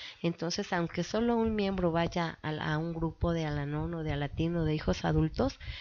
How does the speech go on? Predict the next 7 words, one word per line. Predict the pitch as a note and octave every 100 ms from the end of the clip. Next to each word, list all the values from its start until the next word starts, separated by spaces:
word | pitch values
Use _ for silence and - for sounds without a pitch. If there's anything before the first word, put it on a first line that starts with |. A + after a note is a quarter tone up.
| - - -
este, | D#3+ - - E3 D#3 D#3 - - - - -
puede | F#3 F#3+
lograr | F3 D#3+ D#3+ E3 -
esa | E3+ - F3
armonía | D#3+ D3 D3+ D#3+ E3
dentro | D#3 - - D3
de, | C#3 A2+ -